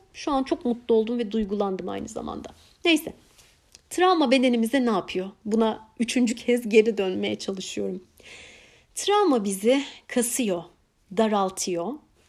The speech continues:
dokularımız darlaşıyor. Diyafram sertleşiyor, ellerimiz, ayaklarımız soğuyor, enerji çekiliyor oradan. Boyun ve omurgamız geriliyor, kalbimizi korumaya alır gibi böyle içe kapanıyoruz.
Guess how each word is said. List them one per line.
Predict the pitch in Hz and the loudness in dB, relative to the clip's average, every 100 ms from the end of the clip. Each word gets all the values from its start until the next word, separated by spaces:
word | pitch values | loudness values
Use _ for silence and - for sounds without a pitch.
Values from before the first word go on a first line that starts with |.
| - | -4
dokularımız | 220 247 349 285 226 277 226 185 | -4 4 6 6 4 2 0 0
darlaşıyor. | 196 185 185 - 185 - - _ - - - - 214 | 0 0 -2 -4 -6 -8 -14 _ -20 -20 -20 -8 2
Diyafram | 262 285 277 311 320 | 4 4 2 0 0
sertleşiyor, | 302 240 214 - 202 - - 180 208 302 _ - | 0 0 -2 -2 -4 -2 -2 -2 -2 -6 _ -2
ellerimiz, | 226 214 220 226 262 262 | 2 4 6 4 2 0
ayaklarımız | 190 190 185 - 190 214 | -2 -4 -4 -6 -4 -6
soğuyor, | - - 185 180 180 - | -4 -2 0 0 -2 -4
enerji | 190 190 190 202 | -6 -4 -4 -4
çekiliyor | - - - 185 - | -6 -10 -6 -6 -4
oradan. | 185 170 220 349 - - - - | -8 -4 -4 -4 -10 -20 -20 -6
Boyun | 208 240 320 392 | 2 6 8 8
ve | 330 | 6
omurgamız | - 247 262 247 254 254 214 | 4 2 2 2 2 2 0
geriliyor, | 185 233 233 240 220 180 254 381 - - _ | 2 2 2 0 0 0 -2 -6 -14 -20 _
kalbimizi | - 269 277 262 302 320 370 | -4 2 4 4 4 4 2
korumaya | - 269 285 302 311 - | 0 -2 0 0 0 0
alır | 240 240 330 | 0 4 2
gibi | 220 214 214 | 2 -4 2
böyle | 247 269 226 | 4 4 0
içe | - - 262 | -4 -2 0
kapanıyoruz. | 247 208 185 175 170 160 - - | 0 -4 -4 -4 -4 -8 -12 -16